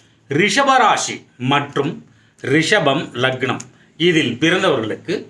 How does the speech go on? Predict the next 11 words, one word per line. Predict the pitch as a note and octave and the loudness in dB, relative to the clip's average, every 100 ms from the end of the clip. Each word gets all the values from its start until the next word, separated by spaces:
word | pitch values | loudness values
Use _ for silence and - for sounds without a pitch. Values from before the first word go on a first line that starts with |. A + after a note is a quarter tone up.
| _ _ _ | _ _ _
இந்த | - D3 C3 A2+ F#2+ - _ _ - | -4 -2 0 0 -2 -10 _ _ -2
பதினெட்டு | D#3+ G3+ A3 G#3+ A3+ - | 0 2 2 0 -2 0
பத்து | C#3 - C#3+ - - _ _ _ - | -2 0 -6 -6 -16 _ _ _ -2
இரண்டாயிரத்தி | C#3+ F3 F3 E3 C#3+ | 0 2 2 0 -2
இருபத்தைந்து | C3+ E3+ E3 C3 A2+ A#2 | -2 -2 -2 -2 -2 -2
முதல் | C#3 - - F3+ G#3+ F#3 F3+ D#3+ - - - _ _ | -2 -2 -6 -2 0 0 -2 -2 -4 -6 -14 _ _
<clears throat> | _ _ _ - - _ _ _ _ _ C3+ | _ _ _ -20 -20 _ _ _ _ _ 2
மிதுன | D#3+ A3 B3 | 4 4 4
ராசியிலிருந்து | F#3+ E3 C#3+ C3+ B2+ C3 E3 A3+ - - - | 4 2 2 2 2 2 0 -2 -6 -6 0
கடக | E3 G#3 A3 E3+ | 2 4 4 2
மனைக்கு | D3 C#3 - | 2 0 -4